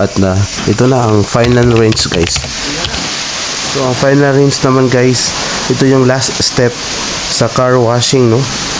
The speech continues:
Para matanggal yung ta-, lahat ng soap,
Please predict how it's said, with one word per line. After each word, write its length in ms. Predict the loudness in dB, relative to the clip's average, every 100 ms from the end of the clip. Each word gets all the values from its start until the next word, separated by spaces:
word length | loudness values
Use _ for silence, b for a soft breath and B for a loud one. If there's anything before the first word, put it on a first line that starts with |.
| -6 -2
Para 240 | 0 2 2
matanggal 480 | 0 2 2 4 4 4
yung 400 | 4 4 2 2 -2 -4 -2
ta-, 80 | 0
lahat 240 | 0 0 0
ng 160 | 2
soap, 560 | 2 2 2 4 2 0